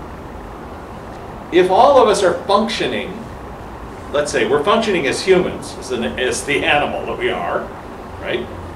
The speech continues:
Sorry. <laughs> We're functioning as that. But one third of our conscious energy, soul, if you want to call it that,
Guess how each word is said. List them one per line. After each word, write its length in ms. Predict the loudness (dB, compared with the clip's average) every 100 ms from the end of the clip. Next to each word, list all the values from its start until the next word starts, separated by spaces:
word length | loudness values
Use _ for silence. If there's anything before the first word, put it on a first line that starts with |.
| -14 -8
Sorry. 300 | -6 -4 -6 -10 -14 -12 -12
<laughs> 440 | -14 -14 -12 2
We're 180 | 2 4
functioning 500 | 4 2 0 -4 -2
as 180 | -4 0
that. 440 | 0 2 0 -4 -10 -12 -12 -12 -12 -12 -12 -12 -12 4
But 260 | 6 6 2 -10 -14 -10
one 320 | 2 4 6 4
third 680 | -2 8 12 12 10 8
of 220 | 4 4 6
our 220 | 6 4
conscious 480 | 2 2 2 2 6
energy, 640 | 6 6 4 2 0 -2 -6
soul, 500 | -6 6 8 10 6
if 60 | 2
you 80 | -2
want 100 | -2
to 60 |
call 220 | 2 2
it 40 | 2
that, 320 | 0 -2 -4